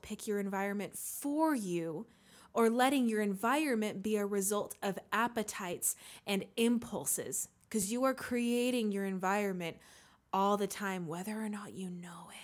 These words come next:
it. <gasps> Yup, that's the truth.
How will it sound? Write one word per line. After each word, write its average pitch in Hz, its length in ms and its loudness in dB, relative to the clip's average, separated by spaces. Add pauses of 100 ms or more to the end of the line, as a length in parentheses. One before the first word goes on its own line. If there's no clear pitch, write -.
(120)
it. - 360 -14
<gasps> 262 720 -12
Yup, 247 720 4 (560)
that's - 220 -8
the 233 100 -4
truth. 277 560 4